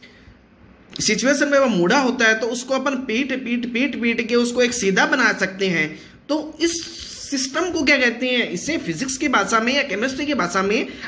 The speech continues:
आघात वर्ध्यता कहा जाता है। अब इसका example देखिए,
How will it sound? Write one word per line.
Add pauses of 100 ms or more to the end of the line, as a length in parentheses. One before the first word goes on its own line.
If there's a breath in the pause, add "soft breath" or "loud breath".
(140)
आघात
वर्ध्यता
कहा
जाता (260 loud breath)
है। (560 loud breath)
अब
इसका
example
देखिए,